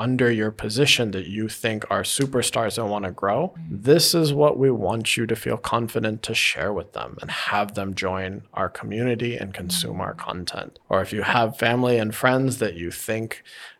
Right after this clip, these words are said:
Speaker 1: are growing and need a little boost because they've hit a ceiling, then we want you to share, and we want you to feel that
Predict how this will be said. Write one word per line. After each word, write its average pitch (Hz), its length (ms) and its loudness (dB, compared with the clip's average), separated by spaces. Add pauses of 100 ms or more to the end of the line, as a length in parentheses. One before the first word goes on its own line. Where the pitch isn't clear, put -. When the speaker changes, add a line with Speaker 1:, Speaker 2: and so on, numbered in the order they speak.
Speaker 1:
are 92 280 0
growing 156 680 8
and 92 380 -4
need 123 240 4
a 123 60 8
little 113 260 6
boost 151 480 2
because 98 320 -6
they've 92 220 -2
hit 110 180 0
a - 60 0
ceiling, 160 580 0
then 135 160 4
we 131 100 2
want 101 460 0
you 60 100 -2
to 107 120 -2
share, - 440 0
and 110 160 -4
we 110 80 -2
want 113 300 0
you 123 80 -2
to 113 80 2
feel 123 920 4 (140)
that 98 340 -2